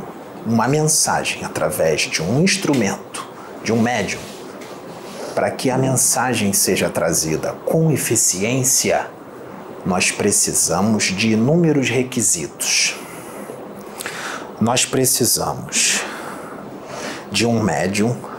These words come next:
audacioso. Nós precisamos de um médium que saiba o que quer.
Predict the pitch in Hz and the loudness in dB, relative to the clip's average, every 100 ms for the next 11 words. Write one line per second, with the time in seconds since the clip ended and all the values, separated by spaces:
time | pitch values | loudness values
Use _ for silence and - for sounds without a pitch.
0 | - - 107 107 107 - 101 - - - | -6 0 2 2 2 2 2 0 0 -2
1 | - - - - - - - - - - | -4 -12 -14 -16 -16 -16 -14 -14 -14 -14
2 | - - - - - 107 - 120 117 110 | -14 -10 -8 -8 -4 -2 0 2 2 2
3 | 101 101 104 117 113 104 - 110 104 82 | 2 2 4 2 2 0 0 2 4 2
4 | 82 82 - 95 - - - - 117 - | 2 0 -2 -4 -6 -10 -6 0 2 2
5 | - 113 117 113 120 - 120 - - - | 2 2 2 2 0 -2 -8 -4 -2 0